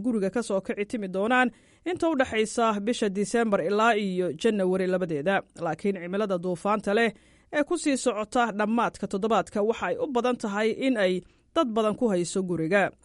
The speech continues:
Shilalka baabuurta ee la xiriira cimilada ee dalka oo dhan ayaa sababay dhimashada ugu yaraan lix iyo toban qof, halka boqolaal kalena ay ku go'doomeen baraf iyo waddooyin baraf ah, sida ay sheegtay warbaahintu. Degmada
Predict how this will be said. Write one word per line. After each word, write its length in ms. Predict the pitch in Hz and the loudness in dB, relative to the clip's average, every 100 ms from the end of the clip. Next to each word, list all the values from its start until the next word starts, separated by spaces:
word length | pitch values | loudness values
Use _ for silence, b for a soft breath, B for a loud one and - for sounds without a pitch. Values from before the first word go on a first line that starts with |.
| b b b | b b b
Shilalka 400 | - 202 208 208 | -2 0 0 0
baabuurta 640 | 175 185 196 226 - 214 202 b b b | 0 2 2 0 2 0 0 b b b
ee 100 | 311 | 4
la 100 | 320 | 4
xiriira 400 | 320 269 262 262 - | 2 4 6 6 2
cimilada 600 | 220 220 233 220 143 160 b - - | -2 2 2 2 0 -2 b -10 -4
ee 120 | 170 | -2
dalka 340 | 180 214 - | 0 -2 -2
oo 180 | 170 202 | -2 0
dhan 360 | 190 240 233 202 | 4 2 2 -2
ayaa 280 | 202 214 180 | 0 2 0
sababay 440 | - 185 185 226 190 | 0 -2 2 2 0
dhimashada 480 | 190 190 - 208 | -2 -2 -2 0
ugu 140 | 185 185 | 0 0
yaraan 260 | 185 208 226 | 2 2 2
lix 120 | 220 | -2
iyo 80 | 185 | -4
toban 240 | - 208 220 | -4 -4 -2
qof, 180 | 214 254 | -4 -2
halka 220 | 254 196 | -4 -2
boqolaal 440 | 185 196 190 220 | -2 0 2 2
kalena 420 | 214 220 196 139 - b b b | 2 0 2 -2 -6 b b b
ay 120 | 302 | -2
ku 120 | 339 254 | 0 2
go'doomeen 680 | 226 208 214 226 190 170 - - | 2 4 2 4 4 2 -4 -6
baraf 340 | 208 220 175 - | 0 0 0 -2
iyo 200 | 214 247 | 0 2
waddooyin 520 | 208 180 208 220 180 175 | 0 0 2 2 0 0
baraf 300 | 208 175 226 | 0 2 2
ah, 160 | 220 - b b | 0 -2 b b
sida 240 | - 277 | -4 0
ay 100 | 190 | 0
sheegtay 500 | 190 190 175 196 180 175 | 0 -2 -2 -2 -2 0
warbaahintu. 720 | 180 175 175 214 - 196 - _ _ _ _ - | 0 0 0 -2 -2 -4 -4 _ _ _ _ -8
Degmada 380 | 190 214 214 | -4 0 2